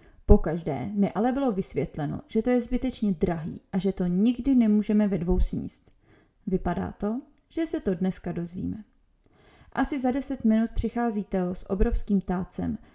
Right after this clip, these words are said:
kterému uprostřed vévodí obrovská palačinka ve tvaru srdce. A na ní se nachází nápis: "Promiň, jsem vůl."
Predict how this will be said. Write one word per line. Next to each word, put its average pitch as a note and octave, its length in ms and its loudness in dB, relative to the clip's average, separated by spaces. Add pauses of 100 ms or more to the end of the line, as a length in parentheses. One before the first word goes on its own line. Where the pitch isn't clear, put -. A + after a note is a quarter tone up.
(120)
kterému B3+ 440 2
uprostřed G3+ 560 4
vévodí F#3 420 -2
obrovská G3 520 0
palačinka F3+ 640 -4
ve F3+ 140 -4
tvaru F#3 280 -4
srdce. - 420 -8 (680)
A G3 100 2
na F#3 140 4
ní F#3 280 2
se G#3+ 160 -2
nachází G3 480 0
nápis: - 600 -6 (300)
"Promiň, E3+ 340 6 (460)
jsem G3 420 2
vůl." - 360 -8